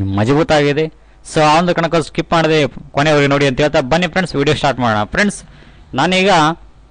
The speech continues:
ಏನ್ ಮಾಡ್ತಾ ಇದ್ದೀನಿ ಅಂತಂದ್ರೆ, friends, ನೀವು Google Chrome-ಅಲ್ಲಿ ಹೋಗ್ಬಿಟ್ಟು ನಾನು ಈಗ ಒಂದು ಡಿಸ್ಕ್ರಿಪ್ಷನಲ್ಲಿ ಒಂದು link ಕೊಟ್ಟಿರ್ತೀನಿ. ಆ ಲಿಂಕ್ನ click ಮಾಡ್ಕೊಂಡ್ರೆ ಸೀದಾ ನೇರವಾಗಿ ನಿಮ್ಮ downloading ಆಪ್ಷನ್ಗೆ ಕರ್ಕೊಂಡು ಹೋಗುತ್ತೆ. Download ಮಾಡ್ಕೊಂಡ ತಕ್ಷಣ ಈ ಥರ ಒಂದು interface ಬರ್ತೈತಿ.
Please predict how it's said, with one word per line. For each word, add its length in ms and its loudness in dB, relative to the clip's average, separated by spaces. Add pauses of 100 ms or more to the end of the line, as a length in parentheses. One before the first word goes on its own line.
(360)
ಏನ್ 240 0
ಮಾಡ್ತಾ 260 0
ಇದ್ದೀನಿ 240 -2
ಅಂತಂದ್ರೆ, 380 0 (3750)
friends, 320 0
ನೀವು 120 2 (100)
Google 320 2
Chrome-ಅಲ್ಲಿ 380 2
ಹೋಗ್ಬಿಟ್ಟು 340 2 (640)
ನಾನು 200 0
ಈಗ 220 2
ಒಂದು 180 2 (140)
ಡಿಸ್ಕ್ರಿಪ್ಷನಲ್ಲಿ 560 0
ಒಂದು 220 0
link 180 -2
ಕೊಟ್ಟಿರ್ತೀನಿ. 400 -2
ಆ 120 4
ಲಿಂಕ್ನ 280 -4
click 200 -4
ಮಾಡ್ಕೊಂಡ್ರೆ 380 -2 (220)
ಸೀದಾ 240 0 (100)
ನೇರವಾಗಿ 440 4
ನಿಮ್ಮ 140 -2 (120)
downloading 400 2
ಆಪ್ಷನ್ಗೆ 300 -4
ಕರ್ಕೊಂಡು 240 0
ಹೋಗುತ್ತೆ. 200 0 (100)
Download 300 2
ಮಾಡ್ಕೊಂಡ 240 0
ತಕ್ಷಣ 260 -2
ಈ 80 -2
ಥರ 120 0
ಒಂದು 140 0
interface 380 0
ಬರ್ತೈತಿ. 340 0